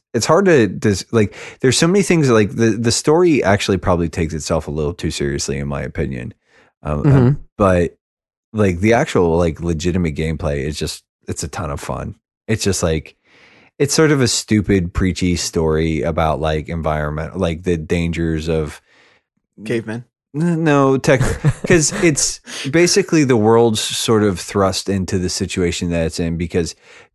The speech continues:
Speaker 1: people kept weaponizing technology, and they basically created, like, uh, you know, I'm not gonna, but th-, basically we created, like, our own destruction kind of stuff. Like, you know, it's
Speaker 2: Mm-hmm.
Speaker 1: like,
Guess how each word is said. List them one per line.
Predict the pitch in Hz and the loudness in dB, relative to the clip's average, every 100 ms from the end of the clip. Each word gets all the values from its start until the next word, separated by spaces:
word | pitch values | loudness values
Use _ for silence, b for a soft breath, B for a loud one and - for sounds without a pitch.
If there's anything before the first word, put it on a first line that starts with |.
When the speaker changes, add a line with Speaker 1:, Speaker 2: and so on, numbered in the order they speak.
| - | -4
Speaker 1:
people | 120 107 107 101 98 92 85 - _ _ _ _ _ _ _ | 0 2 2 4 4 2 -2 -8 _ _ _ _ _ _ _
kept | - 98 | -2 -2
weaponizing | 98 98 92 104 95 92 90 92 87 | 0 0 2 2 2 2 0 0 0
technology, | 90 82 82 80 85 85 90 87 - | -2 -2 -2 0 0 0 0 -2 -4
and | 104 98 | -4 -2
they | |
basically | 92 104 104 127 - 101 87 | 2 2 2 0 -2 -2 -2
created, | - 90 90 85 85 82 | -2 0 2 2 0 0
like, | 82 78 69 - _ _ _ _ b b b | -2 -2 -4 -16 _ _ _ _ b b b
uh, | 113 117 92 | 0 2 4
you | 135 127 | 4 4
know, | 123 | 4
I'm | 110 | 4
not | 117 113 | 2 4
gonna, | 110 87 | 2 2
but | 123 104 147 139 | 0 0 -6 -6
th-, | 147 139 | -6 -2
basically | 131 147 156 135 120 | 2 2 2 2 2
we | 110 123 | 4 0
created, | - 120 107 101 90 | 2 2 4 2 2
like, | 92 87 | 0 2
our | 87 85 | 0 0
own | 80 | -2
destruction | 78 - 73 - | -6 -6 -6 -8
kind | 73 80 76 | -6 -6 -6
of | |
stuff. | - 76 69 - - - | -6 -6 -6 -8 -14 -6
Like, | 78 71 - - | -4 -4 -8 -6
you | 98 85 | -2 -2
know, | 80 | 0
it's | 104 | 0
Speaker 2:
Mm-hmm. | 95 | 0
Speaker 1:
like, | 76 73 - | 0 -4 -10